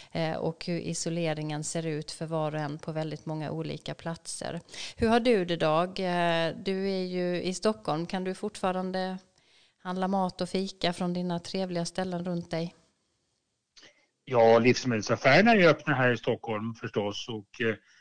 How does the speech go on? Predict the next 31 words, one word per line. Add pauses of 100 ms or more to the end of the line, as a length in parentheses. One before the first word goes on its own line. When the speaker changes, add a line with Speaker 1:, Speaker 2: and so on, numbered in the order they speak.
(260)
Speaker 2:
även
naturligtvis
restauranger
och
kaféer, (220)
eh,
även
om
det
är (560)
en
begränsningar
hela
tiden.
Man
ska
ju
inte
vara
för
många,
man
ska
inte
stå
i
köer
och
så.
Så
att